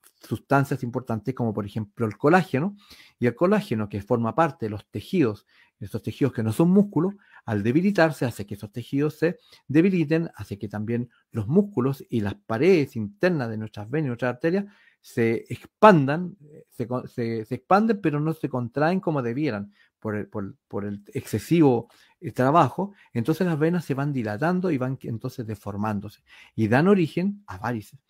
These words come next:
Entonces, claro, usted dice, "Oiga, ¿me puede dar algo para las varices? Que tengo varices, se me ven tan feas".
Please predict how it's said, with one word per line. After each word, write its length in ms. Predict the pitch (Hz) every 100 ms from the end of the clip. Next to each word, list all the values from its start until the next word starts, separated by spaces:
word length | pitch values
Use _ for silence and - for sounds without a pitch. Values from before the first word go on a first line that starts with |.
| _ - _
Entonces, 240 | 135 208 240
claro, 320 | - 269 165
usted 160 | -
dice, 160 | 185 202
"Oiga, 240 | 220 226
¿me 140 | 202 190
puede 240 | 240 285
dar 140 | 262 214
algo 220 | 196 180
para 200 | 160 139
las 180 | 131 113
varices? 520 | 147 165 160 147 143
Que 120 | 143
tengo 260 | 151 147 104
varices, 540 | 78 - 135 110 131 _ _ _
se 120 | -
me 120 | 120 123
ven 160 | 139
tan 180 | 135 135
feas". 240 | - 156